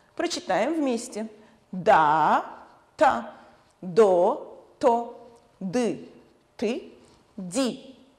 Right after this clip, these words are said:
ти, ду, ту. Если мы произносим согласный звонкий на конце слова, то он, ребята, обычно слышится как согласный глухой. Сейчас мы прочитаем с вами слова, и вы в этом убедитесь. Для этого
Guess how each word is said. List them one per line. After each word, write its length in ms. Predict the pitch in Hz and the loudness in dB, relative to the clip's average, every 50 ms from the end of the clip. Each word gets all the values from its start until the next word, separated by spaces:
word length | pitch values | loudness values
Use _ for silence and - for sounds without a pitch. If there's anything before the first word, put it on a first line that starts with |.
| _ _ | _ _
ти, 360 | - - 294 320 440 - - - - - _ _ _ _ _ _ | -14 -8 -6 -6 -6 -6 -10 -16 -20 -20 _ _ _ _ _ _
ду, 520 | - 170 165 151 269 339 403 392 - - - - - - - _ _ _ _ _ _ | -16 -12 -6 -2 0 0 0 -2 -4 -10 -18 -20 -20 -20 -20 _ _ _ _ _ _
ту. 180 | - 226 208 175 - - - _ _ _ _ _ _ _ _ _ _ _ _ _ _ _ _ _ _ _ _ _ _ _ _ _ _ _ _ _ _ _ _ _ _ _ | -8 -8 -8 -8 -10 -20 -20 _ _ _ _ _ _ _ _ _ _ _ _ _ _ _ _ _ _ _ _ _ _ _ _ _ _ _ _ _ _ _ _ _ _ _
Если 320 | - 202 277 359 359 330 311 | -8 -4 -4 -4 -4 -4 -4
мы 160 | 269 254 247 | -4 -4 -4
произносим 640 | 254 226 233 226 208 208 190 165 160 - 160 180 | -4 -4 -4 -4 -4 -6 -6 -8 -8 -8 -12 -12
согласный 640 | - - 208 208 202 240 277 330 320 - - 254 247 | -8 -6 -6 -4 -2 -2 -2 -2 -4 -6 -8 -8 -8
звонкий 500 | 233 185 190 180 185 170 151 139 - - | -8 -8 -6 -6 -6 -6 -6 -8 -10 -12
на 140 | 147 170 175 | -12 -12 -12
конце 500 | 175 - 180 165 175 175 - - 165 - - - - | -12 -10 -8 -8 -8 -8 -8 -8 -8 -8 -8 -14 -20
слова, 640 | - - - 165 170 202 302 359 339 - - - - - | -18 -18 -14 -8 -4 -4 -4 -2 -4 -6 -6 -8 -8 -6
то 80 | 202 175 - - | -6 -6 -6 -6
он, 220 | 185 185 190 208 | -6 -4 -4 -4
ребята, 440 | 262 302 359 370 370 381 370 - 233 | -4 -4 -4 -2 -4 -2 -2 -2 -2
обычно 440 | - 202 190 170 185 180 - - 160 | -2 -2 -4 -6 -6 -10 -12 -14 -16
слышится 560 | 151 - - 185 208 220 - 294 294 - 339 | -16 -12 -10 -8 -8 -8 -8 -10 -12 -12 -14
как 220 | 320 - - 175 - | -14 -12 -14 -14 -10
согласный 640 | - 185 170 165 165 185 220 247 - - 226 214 | -8 -8 -8 -4 -2 -2 -2 -2 -4 -10 -12 -10
глухой. 460 | 190 180 185 196 - - 180 160 - - - - - - _ | -8 -8 -8 -10 -8 -10 -10 -10 -10 -14 -20 -20 -20 -20 _
Сейчас 340 | - - 214 - 202 185 185 | -14 -12 -8 -6 -6 -6 -6
мы 80 | 196 170 | -8 -10
прочитаем 520 | - 185 185 - 185 - 180 170 170 156 | -10 -10 -10 -10 -10 -8 -6 -6 -6 -6
с 100 | 165 - | -8 -8
вами 240 | 170 165 175 160 175 | -8 -6 -6 -6 -8
слова, 460 | 175 - - 214 233 262 381 466 - - - | -10 -6 -2 -2 -2 0 -2 -4 -6 -6 -8
и 80 | 226 | -6
вы 140 | 208 247 294 | -6 -4 -4
в 60 | 254 | -4
этом 240 | 262 254 254 202 190 | -4 -6 -6 -8 -10
убедитесь. 600 | 180 170 165 180 165 156 147 - - 117 - - _ - - - - - | -10 -10 -10 -12 -12 -12 -14 -14 -14 -18 -18 -20 _ -20 -20 -20 -18 -8
Для 220 | 180 185 175 160 | -4 -2 -2 0
этого 400 | 135 156 - - 220 254 370 427 | -2 -4 -4 -4 -4 -4 -4 -4